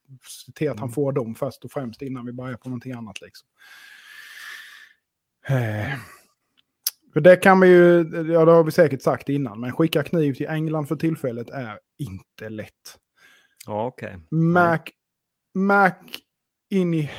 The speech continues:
Speaker 1: helvete noga vad det är för någonting.
Speaker 2: Mm.
Speaker 1: Inget jävla fuskande, utan skriv vad det är. Rätt tullkoder och allting och så vidare.
Speaker 2: Ja.
Speaker 1: För att annars, det är s-, de suger det direkt.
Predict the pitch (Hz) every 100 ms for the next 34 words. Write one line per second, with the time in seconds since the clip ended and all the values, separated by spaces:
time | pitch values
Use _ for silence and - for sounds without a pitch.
0 | - - 220 190 135 110 - 139 143 135
1 | 113 117 120 101 - 107 87 113 110 -
2 | _ 113 107 170 180 160 156 165 151 131
3 | 143 135 - 107 107 117 143 131 - 165
4 | 156 147 151 147 117 104 107 _ 139 156
5 | 151 _ 156 151 - - 127 120 117 117
6 | 131 120 - 127 110 - 127 117 104 101
7 | 120 147 151 113 - - 135 120 110 -
8 | - - - 147 - - 175 139 135 127
9 | 135 98 - -